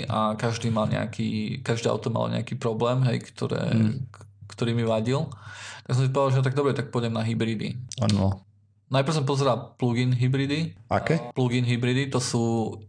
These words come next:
Speaker 1: to sú hybridy, ktoré môžeš napojiť aj na zásuvku a majú poväčšinou väčší dojazd na elektrínu ako normálne hybridy. Lebo
Speaker 2: Mhm.
Speaker 1: normálne hybridy majú do desať kilometrov možno, hej, keď,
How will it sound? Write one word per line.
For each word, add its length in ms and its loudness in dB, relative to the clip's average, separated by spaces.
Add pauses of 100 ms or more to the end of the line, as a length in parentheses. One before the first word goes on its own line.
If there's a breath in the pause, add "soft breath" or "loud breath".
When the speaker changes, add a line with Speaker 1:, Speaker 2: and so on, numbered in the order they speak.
(180)
Speaker 1:
to 100 -8
sú 160 0
hybridy, 400 0
ktoré 320 2 (320)
môžeš 400 2
napojiť 560 0
aj 140 0
na 120 0
zásuvku 800 -2
a 460 0 (560)
majú 680 2
poväčšinou 960 0
väčší 480 0
dojazd 380 2
na 100 0
elektrínu 560 0
ako 240 0
normálne 400 0
hybridy. 480 0 (400 loud breath)
Lebo 160 2
Speaker 2:
Mhm. 60 6
Speaker 1:
normálne 340 6
hybridy 380 0
majú 340 0
do 220 0
desať 340 -2
kilometrov 560 0
možno, 380 0
hej, 160 -2
keď, 160 -4